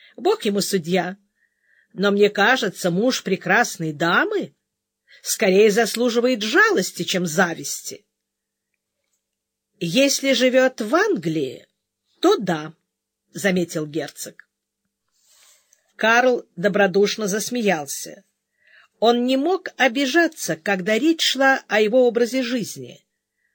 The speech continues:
но не обманывался на этот счет.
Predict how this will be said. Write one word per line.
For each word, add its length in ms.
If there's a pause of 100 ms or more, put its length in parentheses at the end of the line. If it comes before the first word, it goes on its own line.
(120)
но 220
не 160
обманывался 840
на 160
этот 280
счет. 340